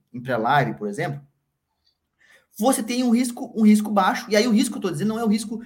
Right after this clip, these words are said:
de, do quanto você aposta, tá? É o risco de, de chance de ganhar ou de perder. Você tem um risco baixo, porém,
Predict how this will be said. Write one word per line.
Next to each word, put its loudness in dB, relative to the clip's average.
de, -10
do -2
quanto 4
você -2
aposta, -2
tá? -6
É -4
o 0
risco -4
de, -10
de -4
chance -4
de -2
ganhar 0
ou 2
de -4
perder. 0
Você -6
tem -4
um 2
risco 2
baixo, -4
porém, -2